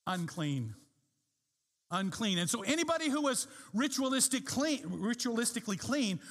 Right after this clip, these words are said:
couldn't come up against them even, couldn't come with, hey, they had a six-foot rule. You heard about that? Yeah, yeah, yeah.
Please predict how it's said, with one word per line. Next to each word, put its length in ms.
couldn't 280
come 180
up 180
against 440
them 180
even, 220
couldn't 260
come 160
with, 120
hey, 240
they 80
had 120
a 80
six-foot 560
rule. 420
You 120
heard 160
about 280
that? 300
Yeah, 220
yeah, 180
yeah. 220